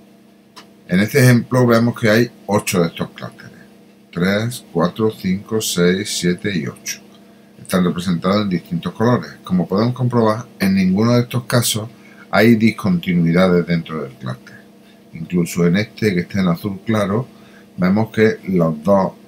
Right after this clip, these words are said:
regiones más densas de datos están unidas por una línea de puntos correspondientes a este clúster también.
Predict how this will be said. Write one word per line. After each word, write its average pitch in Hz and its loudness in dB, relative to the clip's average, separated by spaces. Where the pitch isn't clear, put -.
regiones 90 0
más 87 2
densas 98 -2
de 98 -2
datos 101 -4
están 90 -4
unidas 92 0
por 85 -6
una 82 2
línea 87 2
de 82 -2
puntos 87 -4
correspondientes 78 -10
a 76 -4
este - -16
clúster - -20
también. - -20